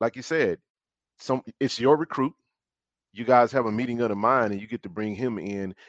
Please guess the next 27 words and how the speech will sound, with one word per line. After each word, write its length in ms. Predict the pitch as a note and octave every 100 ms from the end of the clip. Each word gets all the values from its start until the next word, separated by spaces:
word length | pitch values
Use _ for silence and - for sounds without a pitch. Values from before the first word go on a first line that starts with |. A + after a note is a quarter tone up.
| -
and 100 | G2
you 80 | G#2
get 140 | A2
to 140 | - G2+
add 200 | G2+ -
some 180 | F#2+
new 160 | G#2 A#2
blood 400 | G2+ G#2+ G2 G2 _ _ -
with 140 | G#2+
some 200 | - G#2+
of 80 | G2+
the 80 | F#2
retained 520 | F#2 - G#2+ G#2 F#2+ _ _ -
players 340 | B2 A2 F#2+
that, 220 | F2+ F2+ - _ _
you 80 | G#2+
know, 160 | F2+ E2+
Coach 280 | A2 G2
Mo 140 | F#2+ F#2+
Williams 320 | F#2+ F#2+ D#2+
be, 280 | G2 F2+ F2
um, 260 | E2 E2 D#2+ - _ _ _ -
will 120 | F#2+
be 140 | A2
retaining, 640 | F#2+ F2 - B2 A2 F#2 F#2 -
you 120 | G2
know, 180 | E2+